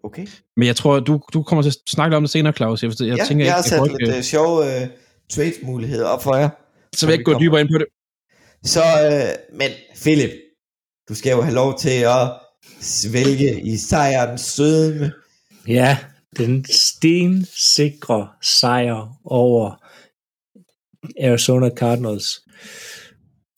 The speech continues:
Speaker 3: Packers vinder, øh, fireogtyve enogtyve,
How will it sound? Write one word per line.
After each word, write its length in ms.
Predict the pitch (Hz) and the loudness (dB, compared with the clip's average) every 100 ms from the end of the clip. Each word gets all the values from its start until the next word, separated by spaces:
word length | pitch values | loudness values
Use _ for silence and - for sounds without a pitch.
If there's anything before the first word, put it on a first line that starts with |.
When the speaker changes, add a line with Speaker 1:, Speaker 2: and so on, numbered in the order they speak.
| - | -2
Speaker 3:
Packers 320 | 160 160 147 | 2 2 2
vinder, 320 | 147 143 120 | 2 4 2
øh, 360 | 117 113 110 107 - | 2 2 0 -2 -2
fireogtyve 580 | 151 160 135 143 143 151 | 0 2 0 2 2 2
enogtyve, 580 | 139 127 - 127 131 | 2 0 0 0 0